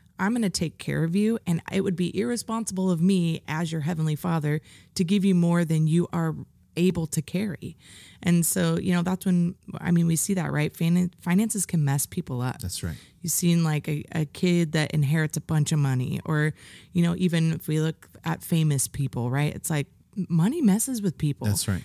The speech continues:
Speaker 1: And when you're not ready and you haven't learned the discipline of finance, it, it can mess with you.
Speaker 2: That's right.
Speaker 1: So I think that verse is, it, it actually shows us some parenting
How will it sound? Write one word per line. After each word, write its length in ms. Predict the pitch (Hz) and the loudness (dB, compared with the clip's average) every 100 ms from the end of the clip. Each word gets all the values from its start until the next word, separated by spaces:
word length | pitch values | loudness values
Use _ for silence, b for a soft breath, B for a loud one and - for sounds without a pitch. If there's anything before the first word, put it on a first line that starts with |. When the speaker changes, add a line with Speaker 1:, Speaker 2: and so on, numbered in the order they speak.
| - | -2
Speaker 1:
And 120 | 175 | 2
when 100 | 190 | 4
you're 80 | 190 | 4
not 220 | 190 214 | 2 0
ready 320 | 165 170 202 202 | 0 2 2 4
and 80 | |
you 80 | 170 | 4
haven't 360 | 160 180 180 - | 2 0 -4 -2
learned 420 | 147 165 175 190 180 | 0 2 4 4 2
the 140 | 151 | -2
discipline 720 | 135 156 156 208 - 240 240 | -2 -2 0 -2 -4 -4 -4
of 80 | 240 | -4
finance, 720 | 247 247 254 262 277 - - b b b b - | -6 -6 -4 -6 -6 -6 -6 b b b b -6
it, 120 | 196 196 - | -4 -4 -6
it 200 | 214 - | -6 -4
can 160 | - 220 | 0 2
mess 220 | 208 262 | 2 2
with 180 | 185 - | -2 -4
you. 160 | - - | -8 -4
Speaker 2:
That's 260 | 107 - 101 | -4 -2 -4
right. 160 | 85 - - | -6 -8 -10
Speaker 1:
So 280 | - 180 175 | -4 -2 -2
I 140 | 175 | -2
think 340 | 196 190 - - | 0 0 -4 -6
that 240 | 175 165 | -6 -4
verse 240 | 175 170 165 | -4 -4 -4
is, 340 | 147 - - - | -2 -4 -6 -8
it, 200 | 175 - | -8 -6
it 40 | 175 | -4
actually 240 | 175 - 175 | -2 -2 -4
shows 220 | 175 160 | -4 -4
us 100 | 160 | -2
some 160 | 156 | -2
parenting 640 | 139 170 240 190 123 131 | 0 0 0 -2 -4 -6